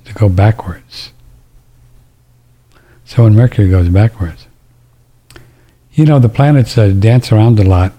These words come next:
and, uh, I love it the way these, some of these astrolo-, this is astrology dot com, pretty cool,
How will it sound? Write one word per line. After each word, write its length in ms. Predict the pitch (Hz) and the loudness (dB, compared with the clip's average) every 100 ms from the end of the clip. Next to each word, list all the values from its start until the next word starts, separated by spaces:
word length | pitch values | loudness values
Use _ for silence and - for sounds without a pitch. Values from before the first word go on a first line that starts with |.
| _ _ _ _ _ _ _ - | _ _ _ _ _ _ _ 0
and, 400 | 101 98 92 92 | 2 4 2 2
uh, 160 | 92 - - - | 0 -2 -14 -2
I 100 | 113 | 0
love 240 | 131 131 | 2 0
it 80 | 107 | 0
the 100 | 104 | 0
way 160 | 101 | 2
these, 240 | 101 101 95 | 2 0 -2
some 240 | - 117 | -2 2
of 60 | 110 | 2
these 160 | 98 | 0
astrolo-, 460 | 98 - 107 98 95 | -4 -4 -2 0 0
this 220 | 127 156 | -2 0
is 120 | 110 | 0
astrology 600 | 104 - - 107 101 98 | 0 -2 0 2 2 0
dot 240 | 92 92 92 | 0 -2 -2
com, 280 | 131 117 - - - | -2 -2 -4 -14 -6
pretty 200 | 165 127 | 0 0
cool, 300 | - 139 110 | 0 0 0